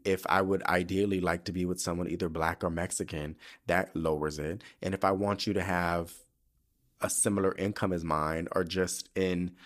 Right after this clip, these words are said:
the somewhat vicinity of mine, you know, it can't be, like, too far off,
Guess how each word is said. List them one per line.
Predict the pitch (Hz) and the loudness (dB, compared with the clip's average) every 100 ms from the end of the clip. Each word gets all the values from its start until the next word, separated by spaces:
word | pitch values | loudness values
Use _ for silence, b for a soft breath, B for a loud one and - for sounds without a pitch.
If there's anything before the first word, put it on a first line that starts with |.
| B - | B -2
the | 98 | 0
somewhat | - - 107 104 98 98 95 | 0 2 2 4 4 2 0
vicinity | 92 92 - 110 95 85 | 0 2 2 2 2 0
of | 80 | 2
mine, | 82 78 78 80 98 - _ _ _ | 2 2 0 -2 -6 -12 _ _ _
you | - 120 | 2 4
know, | 117 | 6
it | 113 | 4
can't | 127 104 | 2 2
be, | 110 | 2
like, | 101 87 80 | 4 2 0
too | - 127 123 | 0 2 2
far | - 80 82 | 2 4 4
off, | 82 82 | 4 4